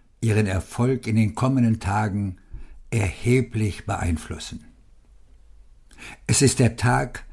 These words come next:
an dem sie sich neu orientieren, konzentrieren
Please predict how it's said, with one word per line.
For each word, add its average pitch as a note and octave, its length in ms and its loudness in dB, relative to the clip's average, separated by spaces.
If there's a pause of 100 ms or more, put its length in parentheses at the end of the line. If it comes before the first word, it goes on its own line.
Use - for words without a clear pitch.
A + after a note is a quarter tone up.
(340)
an A2 180 4
dem A#2 200 10
sie A2 100 2
sich G2+ 260 0
neu A#2+ 280 6
orientieren, B2+ 1040 -2 (460)
konzentrieren B2 1300 2